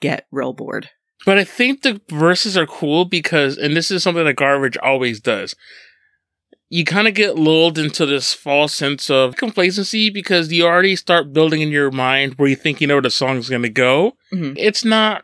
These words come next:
Speaker 2: one of the most dynamic verses or choruses.
Speaker 1: No, not at all.
Speaker 2: Until you get towards the closing and then that bridge where it all of a sudden it just goes off the wall again. And it's so, it's so brilliant because it's like, "All right, this is whatever, this is whatever." And then all of a sudden it just kicks and you're like, "Holy shit."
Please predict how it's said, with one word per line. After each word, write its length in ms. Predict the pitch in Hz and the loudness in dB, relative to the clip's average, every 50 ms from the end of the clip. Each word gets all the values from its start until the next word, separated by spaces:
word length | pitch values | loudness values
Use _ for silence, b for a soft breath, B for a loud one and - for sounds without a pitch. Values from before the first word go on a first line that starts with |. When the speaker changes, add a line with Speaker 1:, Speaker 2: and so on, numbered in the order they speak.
| - - | -10 -4
Speaker 2:
one 180 | 190 190 190 180 | 0 0 2 2
of 60 | 175 | 2
the 60 | 165 | 2
most 180 | 165 165 147 - | 2 0 0 0
dynamic 600 | - 156 147 139 135 139 143 135 131 131 131 - - | 0 0 0 0 0 -2 -2 0 0 -2 -2 -4 -6
verses 460 | 131 127 131 127 113 - 127 120 123 | -6 -4 -4 -2 -2 -4 -4 -4 -4
or 80 | 113 101 | -6 -6
choruses. 720 | - - - 123 110 95 98 98 - - - - - 160 | -8 -6 -4 -4 -4 -4 -4 -6 -8 -8 -8 -10 -6 -2
Speaker 1:
No, 160 | 156 147 127 120 | 0 0 0 -2
not 160 | 127 143 127 | -4 -6 -8
at 60 | 120 | -6
all. 160 | 113 - - - - | -8 -8 -10 -10 -8
Speaker 2:
Until 360 | - 143 139 - - - 220 | -6 -4 -2 -2 0 2 2
you 140 | 226 220 196 | 2 2 0
get 300 | 190 202 196 190 - - | 0 0 -2 -2 -4 -4
towards 240 | - 180 185 170 - | -2 0 0 0 0
the 80 | 165 | -4
closing 440 | - - - 156 156 156 151 151 135 | -6 -4 0 2 2 2 2 0 -2
and 120 | 135 131 | 0 0
then 140 | 131 135 147 | 0 0 0
that 220 | 147 131 117 110 - | 0 -2 -2 -4 -4
bridge 380 | 127 127 135 143 147 123 - | 0 0 2 2 2 0 -2
where 160 | 135 123 120 123 117 | -2 0 0 0 2
it 60 | 123 | 2
all 100 | 131 143 | 2 0
of 60 | 143 | 0
a 40 | 135 | 0
sudden 180 | - 160 139 127 | 0 0 0 0
it 40 | 117 | 0
just 400 | - 147 139 123 110 - - - _ _ _ - | 0 0 0 0 -2 -6 -8 -12 _ _ _ 2
goes 220 | 147 147 147 139 | 2 4 4 4
off 200 | 147 139 139 135 | 2 0 0 -2
the 80 | - 127 | -4 -4
wall 280 | 113 113 117 123 127 131 | -2 0 0 2 2 0
again. 220 | 120 120 123 110 | 0 -2 -6 -6
And 140 | 87 127 135 | -6 -6 -6
it's 160 | 135 120 - | -4 -2 0
so, 300 | - - - - - 196 185 | 0 0 0 0 0 0 0
it's 220 | - 156 147 - | 2 0 0 0
so 280 | - - - 202 202 208 | 0 0 0 0 -2 -2
brilliant 420 | 180 - 165 165 175 170 160 151 143 | 0 2 2 4 4 2 0 -2 -2
because 260 | 143 - 151 147 151 | -2 0 -2 -2 -2
it's 100 | 156 - | -4 -6
like, 80 | 220 269 | -6 -2
"All 80 | 330 302 | 0 0
right, 120 | 294 277 | 0 0
this 120 | 277 269 269 | 0 -2 -4
is 220 | 262 247 220 208 190 | -4 -6 -6 -4 -2
whatever, 280 | 175 170 165 156 151 | 0 2 2 2 2
this 120 | 156 185 190 | 0 -2 -2
is 40 | - | -2
whatever." 180 | 170 147 - 151 | -2 0 0 0
And 120 | 151 151 | 2 2
then 80 | 156 160 | 2 2
all 80 | 160 156 | 2 0
of 40 | |
a 40 | - | 0
sudden 200 | - 160 143 135 | 0 0 0 0
it 40 | 123 | -2
just 220 | 117 131 127 - | -4 -6 -8 -6
kicks 280 | - - 156 - - - | -6 -6 -6 -6 -6 -8
and 80 | 156 139 | -6 -4
you're 100 | 131 123 | -4 -4
like, 120 | 120 - | -4 -4
"Holy 380 | - - 120 127 208 147 113 107 | -4 -2 -2 0 0 -2 -2 -4
shit." 540 | - - - - - 226 190 123 - - | -6 -6 -6 -4 -2 -2 -2 -2 -4 -8